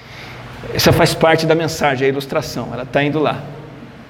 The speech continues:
Como você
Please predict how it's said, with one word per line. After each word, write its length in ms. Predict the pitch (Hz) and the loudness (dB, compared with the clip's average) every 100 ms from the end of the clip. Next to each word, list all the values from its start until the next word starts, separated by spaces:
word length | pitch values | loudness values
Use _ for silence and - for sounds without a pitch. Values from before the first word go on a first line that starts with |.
| - - - - - - 208 - - - 180 185 - - - - - - - - - - - - - - - - - - - - - - - - - - - - - | -18 -18 -16 -14 -12 -12 -10 -10 -10 -10 -10 -10 -12 -12 -12 -12 -12 -14 -14 -14 -14 -14 -14 -16 -16 -16 -16 -16 -16 -16 -16 -16 -16 -16 -16 -14 -14 -16 -16 -12 4
Como 180 | 254 277 | 8 10
você 360 | 262 262 269 | 8 6 4